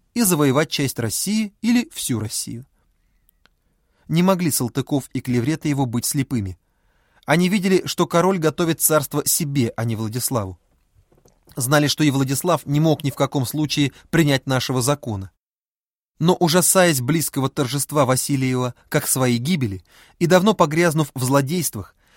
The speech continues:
не усомнились предать отечество из рук низкого самозванца в руки венценосца иноверного. Предлагали условия единственно для ослепления других россиян и, лицемерно восхищаясь мнимою готовностью Сигизмунда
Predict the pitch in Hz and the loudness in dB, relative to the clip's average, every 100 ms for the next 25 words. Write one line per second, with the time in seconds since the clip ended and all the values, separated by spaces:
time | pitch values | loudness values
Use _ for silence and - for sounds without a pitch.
0 | _ 175 220 196 220 220 208 151 - - | _ 2 4 4 4 2 4 2 2 -2
1 | 160 156 147 - 131 - 139 123 - 120 | -2 2 0 0 -4 -4 -4 -6 -6 -4
2 | - 131 135 143 - 135 135 - 117 107 | -2 0 0 0 0 -2 0 -2 -4 -4
3 | 120 127 135 180 180 175 160 _ - 170 | -2 -2 0 0 0 -2 -4 _ -4 2
4 | 220 208 220 143 147 135 143 127 123 - | 2 2 -2 0 0 0 0 0 0 -2
5 | 135 135 135 131 107 98 92 - _ _ | -2 -2 0 0 -2 -6 -12 -16 _ _
6 | _ _ _ _ _ - 139 143 147 151 | _ _ _ _ _ -4 2 4 6 4
7 | 147 143 - 160 151 143 - 147 170 - | 4 -2 -2 0 2 2 2 0 0 -2
8 | 151 147 143 139 151 139 160 147 143 127 | 0 2 2 2 0 0 -2 -2 0 2
9 | 131 123 139 123 110 120 - 139 143 190 | 2 0 0 -2 -6 -6 -4 -2 -2 -2
10 | - _ _ _ - 240 247 - 185 185 | -6 _ _ _ 0 4 4 4 4 4
11 | 165 156 147 160 - 165 151 139 - 170 | 4 0 0 -2 0 2 2 2 0 2
12 | 185 170 135 120 123 - 139 117 - 120 | 4 4 4 2 2 0 0 0 -2 -2
13 | 113 - 120 120 135 127 110 107 | -2 -2 -2 -2 -2 -2 -2 -4